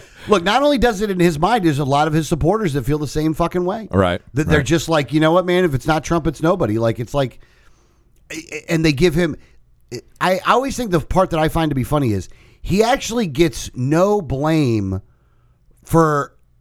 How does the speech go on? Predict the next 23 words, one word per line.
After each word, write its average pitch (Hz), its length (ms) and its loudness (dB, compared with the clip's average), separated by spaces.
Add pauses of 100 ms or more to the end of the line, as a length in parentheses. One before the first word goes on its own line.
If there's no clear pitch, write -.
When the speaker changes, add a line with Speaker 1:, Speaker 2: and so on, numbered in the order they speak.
(240)
Speaker 2:
as 139 200 2
much 185 240 0
as 147 120 -6
he 165 160 0
has 143 340 -2
lost 143 680 -2
and 127 160 0
fucked - 320 -2
shit 156 320 -2
up. 143 300 0 (1400)
And 160 140 2
yet 180 160 2
he 165 140 -6
gets 165 460 -4 (500)
this 151 280 -2
kind 190 260 -2
of 135 140 0
credit. 170 560 0 (1040)
<sighs> - 60 -10 (800)
Speaker 1:
You're, 175 180 4
you're, 160 240 -2
look, 127 300 -2
you're, 139 200 -2